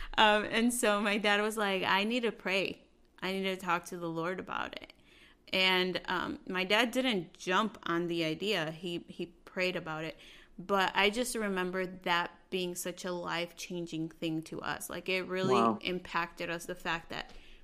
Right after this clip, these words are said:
Speaker 1: people took time out of their lives, their comfortable lives, to come into our small town and bring us clothes and bring us food and bring us things that we needed, um, and really blessed us.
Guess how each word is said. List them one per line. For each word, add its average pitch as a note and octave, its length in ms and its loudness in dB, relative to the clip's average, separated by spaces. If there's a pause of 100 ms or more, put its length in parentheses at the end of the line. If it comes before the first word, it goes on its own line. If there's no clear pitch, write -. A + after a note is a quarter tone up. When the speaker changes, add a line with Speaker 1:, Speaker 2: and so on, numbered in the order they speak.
(420)
Speaker 1:
people A3 440 -2
took G#3 360 -4 (100)
time F3 680 0 (600)
out F#3 280 0
of F#3+ 260 -2
their F#3 280 2
lives, F3 800 0 (220)
their F3 440 -2 (180)
comfortable F#3 540 -2
lives, E3 460 0
to F#3 100 -6
come F3+ 280 -2
into E3+ 560 -2 (120)
our E3+ 100 -2
small F3 380 -4
town F3 420 -4
and E3+ 160 -4
bring F#3 240 -4
us D#3+ 160 -4
clothes G3 640 0
and D#3+ 180 -6
bring F3 220 -6
us D#3 180 -8
food A3 560 2
and E3+ 200 -2
bring F3+ 200 -2
us E3 140 -4
things F3+ 300 -4
that E3 180 -4
we E3+ 160 -6
needed, F#3+ 480 -2 (460)
um, E3+ 360 -2
and F3 220 -4
really F#3 220 0
blessed F3 500 -6
us. F3 320 -8